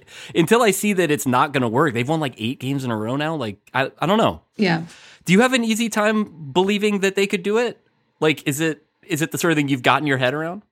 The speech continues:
Speaker 2: I think they can do it. I, I really think they can do it. Um,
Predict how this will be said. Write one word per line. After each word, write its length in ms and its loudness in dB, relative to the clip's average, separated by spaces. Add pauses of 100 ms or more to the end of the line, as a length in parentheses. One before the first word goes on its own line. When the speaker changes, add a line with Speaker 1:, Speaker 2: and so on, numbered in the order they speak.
Speaker 2:
I 160 6
think 160 -4
they 120 0
can 120 0
do 140 2
it. 200 2 (360)
I, 260 4
I 140 2
really 260 2
think 160 -4
they 140 0
can 100 -12
do 100 -2
it. 280 -2
Um, 400 -2